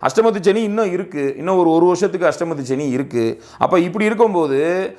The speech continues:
கண்டிப்பான முறையில கடகராசிக்காரவங்க கடுமையான மன உளைச்சல்ல, கடுமையான மன அழுத்தத்துல இருக்காங்க. இதுல ராகு கேது வேற பாத்தீங்கன்னா, ரெண்டாயிரத்தி இருபத்தி ரெண்டு மார்ச் மாசத்துல இருந்து ரெண்டாயிரத்தி இருபத்தி மூணு அக்டோபர் மாசம் வரையும், சென்ற அக்டோபர், இப்ப ரெண்டாயிரத்தி இருபத்தி நாலுல நம்ம இருக்கோம்.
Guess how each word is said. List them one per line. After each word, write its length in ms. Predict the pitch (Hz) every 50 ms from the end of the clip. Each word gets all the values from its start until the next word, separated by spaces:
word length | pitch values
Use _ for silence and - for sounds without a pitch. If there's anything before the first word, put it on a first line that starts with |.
| - - _ _
கண்டிப்பான 480 | - - - 208 247 196 214 226 226 226
முறையில 380 | 208 196 185 175 208 208 165
கடகராசிக்காரவங்க 920 | 156 180 214 220 208 175 156 165 143 151 139 139 139 139 139 151 170 180 -
கடுமையான 540 | - 131 139 175 208 214 214 208 208 220 226
மன 220 | 196 156 151 180
உளைச்சல்ல, 640 | 185 180 165 151 - - 139 131 131 135 147 165 160
கடுமையான 500 | - 131 143 175 190 196 190 196 208 208
மன 300 | 175 151 151 185 185 165
அழுத்தத்துல 380 | 185 226 220 233 202 175 165 147
இருக்காங்க. 580 | 135 123 117 120 117 117 113 117 120 123 123 117
இதுல 240 | 139 151 165 160 151
ராகு 340 | 131 139 160 208 240 233 233
கேது 260 | 214 196 196 180 180
வேற 160 | 180 185 185 170
பாத்தீங்கன்னா, 480 | 151 160 151 151 156 151 156 180 185 165
ரெண்டாயிரத்தி 640 | 151 156 175 190 190 185 175 180 165 175 170 175
இருபத்தி 380 | 165 160 175 175 185 180 180 180
ரெண்டு 200 | 165 165 156 156
மார்ச் 320 | 139 139 151 170 147 -
மாசத்துல 440 | 160 156 156 143 139 139 131 143 139
இருந்து 380 | 143 160 185 170 165 131 - - - - - _
ரெண்டாயிரத்தி 480 | - 123 147 175 196 196 196 185 170 147
இருபத்தி 380 | 170 160 165 175 190 156 175
மூணு 180 | 170 165 165 156
அக்டோபர் 440 | 143 139 135 - 190 196 180 180 165
மாசம் 280 | 151 147 143 131 147
வரையும், 280 | 135 135 143 147 135 113
சென்ற 480 | - - - 156 175 196 190 - 190 -
அக்டோபர், 720 | - 147 - - 190 190 175 170 156 131 - - - _ _ _ _ _
இப்ப 160 | - 127 139 147
ரெண்டாயிரத்தி 300 | 147 170 185 190 175 165
இருபத்தி 300 | 170 165 185 190 160 180
நாலுல 220 | 175 165 165 170
நம்ம 220 | 160 156 143 139
இருக்கோம். 500 | 123 127 147 131 139 135 143 175 214 254